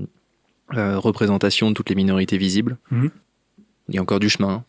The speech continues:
Speaker 1: Mais j'ai le sentiment quand même que le, au, au moins des entreprises qui ont une dimension internationale ont avancé là-dessus, sur le fait de, de pas simplement représenter systématiquement des blancs, systématiquement des couples hétéros,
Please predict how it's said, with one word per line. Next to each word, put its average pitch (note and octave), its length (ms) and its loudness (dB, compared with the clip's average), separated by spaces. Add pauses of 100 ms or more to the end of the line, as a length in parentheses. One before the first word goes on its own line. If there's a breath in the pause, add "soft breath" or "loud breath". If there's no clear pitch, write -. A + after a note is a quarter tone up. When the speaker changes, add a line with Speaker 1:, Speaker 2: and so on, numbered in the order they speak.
Speaker 1:
Mais G2+ 80 0
j'ai G2+ 100 2
le G2 60 0
sentiment A#2+ 360 2
quand A#2 120 2
même A#2 160 4
que G#2 100 0
le, G2+ 400 4
au, G#2+ 80 4
au A#2 220 2
moins A#2+ 180 4
des A2 100 2
entreprises G#2+ 520 0
qui - 80 -4
ont G2+ 80 2
une G2 40 2
dimension G2 360 0
internationale G#2+ 500 2
ont G2+ 80 2
avancé G2+ 400 0
là-dessus, G#2 420 2
sur - 160 -6
le G2 80 2
fait G2 220 -4
de, G#2 160 -2 (440 loud breath)
de G2+ 100 2
pas G2 160 0
simplement G2 440 0
représenter F#2+ 460 0
systématiquement G2 640 -2
des F#2+ 120 2
blancs, F#2+ 280 0
systématiquement G#2 600 -2
des G2 100 0
couples G#2 240 -2
hétéros, G2+ 560 2